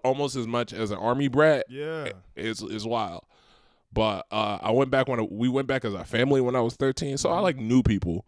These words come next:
Speaker 1: Like,
Speaker 2: Right,
Speaker 1: I knew
Speaker 2: right.
Speaker 1: my cousins and shit, but, like, yeah, so, like, I'd already
Speaker 2: Different.
Speaker 1: been back.
Speaker 2: Yeah.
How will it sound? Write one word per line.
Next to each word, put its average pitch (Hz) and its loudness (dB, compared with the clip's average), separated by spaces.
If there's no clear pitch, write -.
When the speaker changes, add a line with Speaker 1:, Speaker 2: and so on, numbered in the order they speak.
Speaker 1:
Like, 110 -2
Speaker 2:
Right, 123 2
Speaker 1:
I - 2
knew 131 0
Speaker 2:
right. 123 0
Speaker 1:
my 110 -4
cousins 107 -2
and 90 -10
shit, 90 -8
but, 80 -12
like, 82 -10
yeah, 95 -2
so, 110 0
like, 110 -2
I'd 120 -2
already 175 6
Speaker 2:
Different. 156 0
Speaker 1:
been 170 6
back. 113 0
Speaker 2:
Yeah. 123 -14